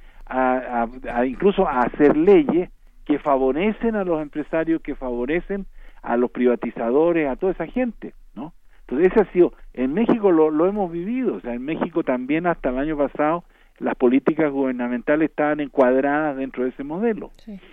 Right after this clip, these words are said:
Speaker 1: Entonces, por eso que, eh, el, el, digamos, el, el presidente López Obrador está, está diciendo todos los días,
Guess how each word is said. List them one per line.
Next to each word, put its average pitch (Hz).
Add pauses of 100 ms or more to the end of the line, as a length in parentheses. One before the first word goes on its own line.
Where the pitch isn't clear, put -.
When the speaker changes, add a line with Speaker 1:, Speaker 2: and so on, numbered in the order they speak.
(300)
Speaker 1:
Entonces, 123
por 120
eso 165
que, 123 (340)
eh, 98
el, 107
el, 107
digamos, 123
el, 104
el 104
presidente 139
López 143
Obrador 139
está, 135
está 131
diciendo 131
todos 160
los 143
días, 147